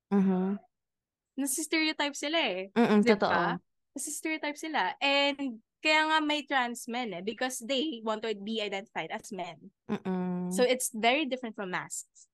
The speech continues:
Speaker 1: Exactly.
Speaker 2: So, <laughs> so that's, I think that's part of the gender dysphoria because of the stereotypes, the expectations, because yung pananaw kasi ng tao talaga is just female, male,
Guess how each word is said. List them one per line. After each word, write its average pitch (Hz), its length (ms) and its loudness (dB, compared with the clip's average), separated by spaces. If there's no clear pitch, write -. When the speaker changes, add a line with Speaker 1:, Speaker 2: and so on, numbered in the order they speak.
Speaker 1:
Exactly. 196 560 6
Speaker 2:
So, 381 160 4
<laughs> - 240 -20
so 320 100 4
that's, 320 320 2
I 277 180 0
think 311 220 -4
that's 269 200 0
part 262 200 4
of 277 100 -4
the 214 100 2
gender 208 440 0
dysphoria 196 560 2
because 226 420 2
of 220 300 2
the 220 80 0
stereotypes, 269 800 0
the 233 80 2
expectations, 226 1040 -2
because 208 720 0
yung 302 320 0
pananaw 302 320 6
kasi 285 240 -2
ng 262 160 0
tao 196 280 4
talaga 170 520 -4
is - 160 -6
just 226 240 -2
female, 202 480 -6
male, 185 400 -4